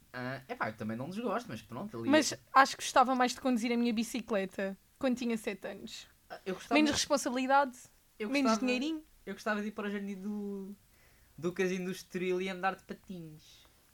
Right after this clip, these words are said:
Speaker 2: Oh, era isso que tu farias se voltasses
Speaker 1: Não,
Speaker 2: a ter
Speaker 1: eu fazia
Speaker 2: sete
Speaker 1: mais
Speaker 2: anos?
Speaker 1: coisa, fazia mais coisa. Epá, tipo, eu voltava à minha escola primária, tipo, abria as portas com uma música qualquer, tipo, bem épica por trás. Vamos pôr o Back to Black.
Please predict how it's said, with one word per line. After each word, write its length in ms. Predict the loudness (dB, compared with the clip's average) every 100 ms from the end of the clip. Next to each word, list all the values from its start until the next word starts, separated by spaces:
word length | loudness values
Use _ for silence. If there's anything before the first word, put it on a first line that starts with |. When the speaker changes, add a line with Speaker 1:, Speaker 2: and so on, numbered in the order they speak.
| _
Speaker 2:
Oh, 560 | 4 6 6 4 4 4 6
era 180 | 6
isso 360 | 6 4 2 -2
que 40 |
tu 80 | -8
farias 460 | -4 -4 -2 -2 -4
se 100 | -4
voltasses 340 | -2 0 0
Speaker 1:
Não, 100 | 2
Speaker 2:
a 20 |
ter 60 | 2
Speaker 1:
eu 40 | 2
fazia 60 | 0
Speaker 2:
sete 80 | 0
Speaker 1:
mais 100 | 0
Speaker 2:
anos? 100 | -4
Speaker 1:
coisa, 120 | -6
fazia 140 | -8 -8
mais 140 | -8
coisa. 160 | -8 -8
Epá, 140 | -8
tipo, 180 | -8 -10
eu 60 | -8
voltava 340 | -4 0 2
à 40 | 0
minha 100 | -4
escola 300 | -2 -2 -2
primária, 400 | -4 -4 -6 -6
tipo, 280 | -10 -12 -20 -20 _ _
abria 380 | 2 4 4 4
as 140 | 4 -2
portas 480 | -4 -2 -2 -6
com 380 | -8 -6 -4 -6
uma 180 | -6 -6
música 340 | -6 -6 -6
qualquer, 320 | -6 -6 -6 -6
tipo, 160 | -6
bem 300 | -4 -2 0 -2
épica 280 | -4 -6
por 100 | -10
trás. 220 | -2 -2 -2
Vamos 160 | -6
pôr 180 | -6 -4
o 60 | -2
Back 240 | -2 -2
to 80 | -6
Black. 360 | -2 -2 -2